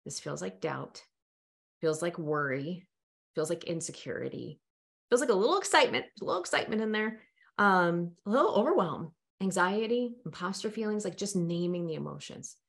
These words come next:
'Cause what I found and what my clients have found is that naming the emotions doesn't give them power.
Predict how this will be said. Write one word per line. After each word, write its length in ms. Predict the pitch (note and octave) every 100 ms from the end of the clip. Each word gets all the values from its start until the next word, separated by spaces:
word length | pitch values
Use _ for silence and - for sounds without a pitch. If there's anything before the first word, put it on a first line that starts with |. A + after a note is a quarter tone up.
| _ _ _ _ _ -
'Cause 120 | F#3
what 120 | G3+
I 100 | G#3
found 380 | G#3 F#3+ F3 F3+
and 40 | F3+
what 80 |
my 80 | E3
clients 360 | - E3 E3+ F3
have 100 | -
found 240 | D#3+ D3+
is 80 | D3+
that 120 | -
naming 420 | E3 D#3 G#3 C#4
the 100 | A#3+
emotions 440 | E3 C#3+ C#3 - G3
doesn't 240 | D3+ C3
give 140 | A#2 D3
them 120 | E3
power. 500 | F3 F#3 G3+ B3+ -